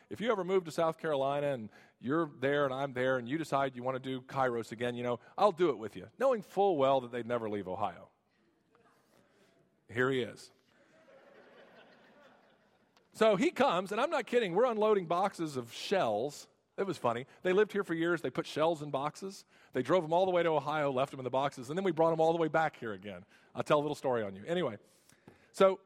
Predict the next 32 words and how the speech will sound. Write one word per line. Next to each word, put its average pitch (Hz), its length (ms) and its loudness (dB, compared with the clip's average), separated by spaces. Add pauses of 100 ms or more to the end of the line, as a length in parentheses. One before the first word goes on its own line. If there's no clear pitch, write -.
we're 196 140 2
unloading 269 380 4
these 233 140 -8
boxes. 208 440 0
I'm 202 140 -2
starting 220 320 -2
to 185 60 -6
sweat, 185 360 0
and 147 120 -6
he 214 100 -2
looks - 220 0
at 202 100 -10
me 196 240 -6 (120)
in 175 80 -4
the 190 60 -2
midst 277 220 -4
of 240 80 -4
the 214 60 -8
be-, 196 260 -8
first 320 240 -4
couple 226 220 -2
of 165 40 -8
days 208 280 -2
and 143 80 -12
says, 135 200 0 (160)
"So 220 200 2
are 208 40 6
we 175 120 0
gonna 196 160 -2
do 202 100 -4
Kairos 214 460 -2
together?" 247 440 -4